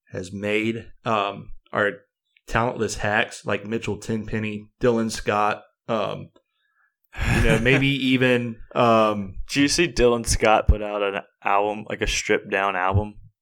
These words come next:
Speaker 1: No, God, that must be, uh, I'd rather my ears bleed than
Speaker 2: It's
Speaker 1: listen
Speaker 2: like,
Speaker 1: to that.
Speaker 2: it's really, it's worse than,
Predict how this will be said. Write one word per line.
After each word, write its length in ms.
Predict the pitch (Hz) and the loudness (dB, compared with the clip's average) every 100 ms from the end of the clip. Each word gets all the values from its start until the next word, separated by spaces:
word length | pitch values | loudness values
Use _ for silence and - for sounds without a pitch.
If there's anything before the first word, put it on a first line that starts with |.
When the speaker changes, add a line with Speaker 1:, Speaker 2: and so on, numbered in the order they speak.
| _ _ _ _ _ _ - | _ _ _ _ _ _ -14
Speaker 1:
No, 520 | 110 95 92 92 90 | -10 -6 -6 -6 -6
God, 420 | 104 98 87 87 | -2 0 0 -2
that 120 | 104 | -4
must 240 | 104 104 - | -2 -4 -4
be, 340 | 104 85 98 _ _ _ _ _ _ | -8 -8 -14 _ _ _ _ _ _
uh, 60 | 113 - - | -16 -16 -14
I'd 260 | - 117 117 | -4 -2 2
rather 220 | 120 110 | 2 2
my 220 | 110 104 - | 2 -2 0
ears 320 | 117 113 104 | 0 0 -2
bleed 560 | - 107 104 104 98 - | -8 -6 -4 -4 -6 -2
than 100 | 104 | 0
Speaker 2:
It's 80 | 104 98 | 0 2
Speaker 1:
listen 40 | 120 | 4
Speaker 2:
like, 100 | 107 | 2
Speaker 1:
to 40 | |
that. 240 | 101 101 - | -2 -6 0
Speaker 2:
it's 240 | 120 113 | 2 2
really, 380 | 104 101 104 101 | -2 0 2 2
it's 140 | 101 110 | 0 0
worse 320 | 110 120 - | 4 4 2
than, 460 | 120 110 104 104 | -4 -4 -6 -12